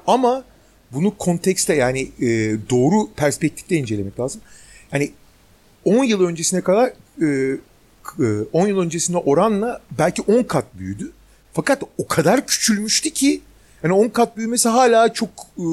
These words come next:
ne derler, e, dünyadaki oyun, e, piyasasında, oyun evreninde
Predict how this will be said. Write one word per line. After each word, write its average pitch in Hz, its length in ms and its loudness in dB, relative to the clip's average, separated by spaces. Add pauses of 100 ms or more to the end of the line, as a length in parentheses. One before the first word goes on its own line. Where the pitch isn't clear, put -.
(640)
ne 202 120 2
derler, 175 280 4
e, 202 60 0 (540)
dünyadaki 170 480 0
oyun, 190 400 0 (400)
e, 120 280 2 (100)
piyasasında, 127 600 -2
oyun 170 440 -2
evreninde 135 600 -2